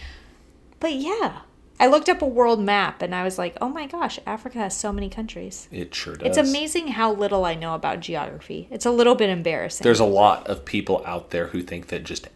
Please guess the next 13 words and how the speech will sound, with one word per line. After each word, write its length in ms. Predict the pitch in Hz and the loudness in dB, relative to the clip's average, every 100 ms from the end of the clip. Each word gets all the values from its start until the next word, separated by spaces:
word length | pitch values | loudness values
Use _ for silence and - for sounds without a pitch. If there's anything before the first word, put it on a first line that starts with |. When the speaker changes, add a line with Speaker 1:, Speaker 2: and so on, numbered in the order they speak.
| - | -6
Speaker 2:
Africa 640 | 92 95 107 - 123 131 - | -6 -2 -2 0 0 -2 -8
is 120 | 85 | -10
a 60 | - | -8
country, 420 | - - - - - - _ _ _ _ - - - _ - - - | -8 -12 -14 -18 -20 -20 _ _ _ _ -20 -20 -20 _ -20 -20 -4
when 160 | 101 104 | 0 2
it 40 | |
is 200 | 98 294 | 4 6
Speaker 1:
So 100 | 285 277 | 8 8
Speaker 2:
for 100 | 90 | 6
sure 260 | - 107 | 4 4
a 40 | 90 | 4
continent. 600 | - 82 - 76 80 - | -2 -4 -6 -12 -12 -8
Speaker 1:
Okay, 280 | 226 175 | -6 -6